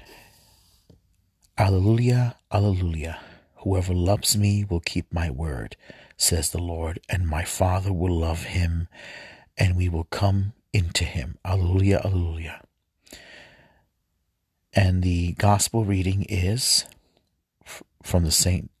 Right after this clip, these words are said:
Gospel according to Saint John, chapter fifteen, verse nine and seventeen. "No one has greater love than this, to lay down one's life for one's friends." A reading from the Holy Gospel according to Saint John.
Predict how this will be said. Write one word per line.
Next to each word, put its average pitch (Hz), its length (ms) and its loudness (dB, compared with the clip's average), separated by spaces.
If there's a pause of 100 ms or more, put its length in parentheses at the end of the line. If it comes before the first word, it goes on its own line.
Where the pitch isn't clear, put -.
Gospel 82 360 0
according 87 320 -2
to 76 80 -4
Saint 76 280 0
John, 95 360 0
chapter - 380 -6
fifteen, 104 920 0 (720)
verse 92 480 2
nine 90 400 2
and 85 140 0
seventeen. 82 840 -2 (600)
"No 95 320 0
one 107 200 2
has 95 240 -2
greater 92 280 -2
love 82 320 -2
than 85 200 -6
this, - 480 0 (800)
to - 120 -2
lay 90 320 2
down 90 340 2
one's 113 300 2
life 82 500 -6 (140)
for - 220 -6
one's 76 300 -6
friends." - 580 -2 (280)
A 80 100 -4
reading 92 260 2
from 92 220 0
the 85 80 -2
Holy 113 260 2
Gospel 90 580 -2
according 87 460 -4
to - 80 -4
Saint 82 300 0
John. - 320 -8